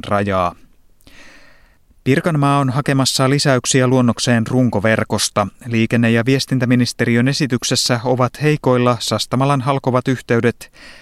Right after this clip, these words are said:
jotka yhdistävät maakuntakeskukset Tampereen ja Porin. Valtatie yksitoista ei ole luonnoksessa mukana ollenkaan. Tampereen ja Porin välinen rautatie on merkitty tavaraliikenneradaksi.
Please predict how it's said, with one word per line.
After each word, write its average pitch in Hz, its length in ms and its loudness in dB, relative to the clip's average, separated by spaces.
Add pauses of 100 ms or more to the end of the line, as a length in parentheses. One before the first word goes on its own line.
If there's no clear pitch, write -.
(160)
jotka 117 300 -2
yhdistävät 107 580 -2
maakuntakeskukset 123 1160 -2
Tampereen 104 500 -2
ja 90 180 -8
Porin. 113 420 0 (540)
Valtatie 110 500 -2
yksitoista 123 760 -2
ei 110 200 -4
ole 120 240 0
luonnoksessa 123 580 -2
mukana 120 360 0
ollenkaan. 120 680 0 (580)
Tampereen 110 420 -2
ja 117 220 0
Porin 127 320 2
välinen 117 500 0
rautatie 127 560 0
on 107 140 0
merkitty 107 500 -4 (180)
tavaraliikenneradaksi. 95 1300 -4